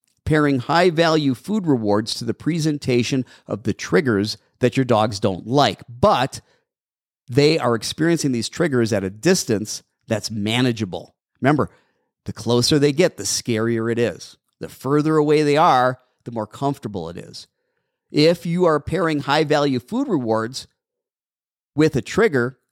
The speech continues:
and the dog has an emotional state of anxiety, you're reinforcing anxiety. That's why you've got to be far enough away from the trigger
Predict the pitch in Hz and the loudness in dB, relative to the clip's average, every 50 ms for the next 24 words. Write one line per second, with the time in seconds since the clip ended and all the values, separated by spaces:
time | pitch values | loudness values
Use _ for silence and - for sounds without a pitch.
0 | _ - - 127 110 101 104 117 127 143 175 185 175 165 151 139 _ _ - 135 | _ -4 -2 -2 -2 -2 -2 0 2 2 4 4 2 0 -2 -8 _ _ -2 0
1 | 131 131 139 127 135 117 117 127 135 147 170 190 - - 156 127 110 107 - - | 2 2 2 2 0 -2 -2 0 2 2 2 2 2 0 -2 -2 -2 -2 -4 -4
2 | - - 170 165 151 147 - 127 104 110 98 98 95 92 95 127 175 226 247 165 | -2 0 0 0 0 -2 -4 -6 -6 -4 -6 -6 -6 -6 -6 -4 -2 -2 -2 -2
3 | 117 107 107 107 113 - - - - - 139 147 160 185 180 151 143 139 147 160 | -2 -2 -2 -4 -6 -6 -10 -20 -14 -4 2 4 4 4 4 4 2 4 4 2
4 | 156 - - 110 98 95 - - 135 139 151 151 143 147 170 214 226 190 120 98 | 2 0 -2 -2 -2 -2 -2 -2 -2 0 2 2 2 2 2 2 2 2 0 0
5 | 92 90 - - - _ _ _ - 120 120 131 170 208 220 - - 151 147 147 | -4 -8 -14 -18 -20 _ _ _ -10 -4 0 2 2 2 2 -2 -4 -2 0 2
6 | 143 143 147 143 127 120 113 - 127 127 131 120 117 104 - - 131 131 147 160 | 2 4 2 2 0 -2 0 0 0 0 0 -2 -4 -6 -6 -2 0 2 2 4
7 | 156 139 131 135 127 123 123 117 107 117 104 92 - - - 175 220 220 143 127 | 4 2 2 0 0 0 0 0 0 -2 -6 -8 -8 -4 0 2 2 2 4 4
8 | 120 120 | 2 2